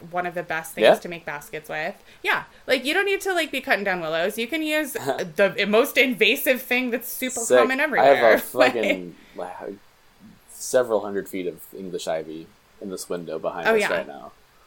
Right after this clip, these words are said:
Speaker 1: Oh, yeah, go harvest that shit. Let it dry, rehydrate it, make some baskets.
Speaker 2: It never dries, though, because it's
Speaker 1: <laughs>
Speaker 2: always wet up here, which is great. It's the first time I've lived in California where it's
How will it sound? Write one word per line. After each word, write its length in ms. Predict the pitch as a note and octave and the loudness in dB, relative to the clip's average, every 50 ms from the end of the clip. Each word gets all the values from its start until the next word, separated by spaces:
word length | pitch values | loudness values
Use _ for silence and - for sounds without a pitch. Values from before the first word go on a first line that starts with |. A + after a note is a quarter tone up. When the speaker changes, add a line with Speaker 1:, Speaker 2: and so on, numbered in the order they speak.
| _ _ _ _ _ _ _ _ _ _ - - A3 | _ _ _ _ _ _ _ _ _ _ -4 0 2
Speaker 1:
Oh, 220 | C4+ B3+ F3+ D#3+ - - | 2 2 0 -2 -8 -10
yeah, 360 | F3 F3+ G3+ A3+ A#3 G#3+ G3 | -2 2 4 4 4 4 2
go 200 | F3+ G#3 A3 A3+ A#3 | 2 4 4 4 4
harvest 340 | A3 A3 A#3+ A#3+ A#3 A#3 | 4 2 2 2 -2 0
that 180 | - G3 F3+ - | 0 0 0 0
shit. 260 | - G3+ F3+ E3+ D#3+ | 0 0 0 0 0
Let 120 | F3+ F3+ F3+ | 0 0 0
it 100 | F3 E3+ | 0 0
dry, 600 | G3 G3+ F#3+ G3+ G#3 G#3 G#3 G#3 G3+ G#3 G#3+ G#3+ - - - _ - E3+ | 0 2 2 4 4 4 6 6 4 4 2 0 -8 -20 -20 _ -12 -6
rehydrate 500 | F#3+ F#3+ G3+ A3+ A#3+ A3+ - A#3 G#3+ G#3+ | -6 -4 0 2 2 2 2 2 2 4
it, 360 | G#3 G3 G3 G3 F#3+ - F3+ | 4 6 6 4 4 2 -2
make 180 | G3 F#3 F#3 | -4 -6 -6
some 140 | - B3+ A#3 F3+ | -4 -6 -4 0
baskets. 800 | F#3+ E3+ E3+ - - - - B2 G2+ - - - - - - - | 0 0 0 0 -4 -8 -6 -6 -6 -4 -6 -6 -6 -6 -8 -8
Speaker 2:
It 60 | D3+ | -6
never 280 | D3 C#3+ C#3 C#3+ C#3+ C3 | -4 -4 -2 -2 -4 -2
dries, 480 | B2+ C3+ C3 B2+ C3+ C#3 D3+ D3 C#3 | -2 -2 -2 -2 -2 -2 -2 -2 0
though, 240 | - A#2 G#2 F#2+ F2+ | 0 0 0 0 0
because 300 | F2 F#2+ - - - - | -4 -6 -12 -14 -10 -2
it's 180 | G3 E4+ F4 - | 0 0 0 0
Speaker 1:
<laughs> 40 | - | -2
Speaker 2:
always 440 | C#4+ - F#3 F#2+ - F#3+ G3 G3 G3 | -4 -4 -4 -4 -2 -2 -4 -4 -2
wet 260 | G#3 A2 A#2 B2+ - | -2 -2 -2 -2 -4
up 140 | G#2+ G#2 - | -8 -10 -10
here, 140 | G2 F2 D#2+ | -10 -10 -8
which 160 | D#2 F#2 - | -6 -6 -4
is 100 | G#2 - | -2 2
great. 380 | - C3+ D3 F#3 F3+ D3+ - - | 8 10 12 12 12 10 8 6
It's 120 | A#2 - | 0 0
the 100 | - B2+ | 0 2
first 200 | - C#3 C3+ C3 | 4 4 4 4
time 120 | D3 C#3 C3 | 4 4 4
I've 100 | B2 B2 | 4 4
lived 180 | B2+ B2+ B2 | 2 -4 -4
in 80 | B2 A#2 | -6 -2
California 520 | A#2+ B2 A#2 A#2 - - B2 B2+ B2 A2+ | 2 4 4 4 2 0 -4 -2 0 0
where 120 | G#2+ G#2 G#2 | 2 2 0
it's 140 | G2+ - | -2 -4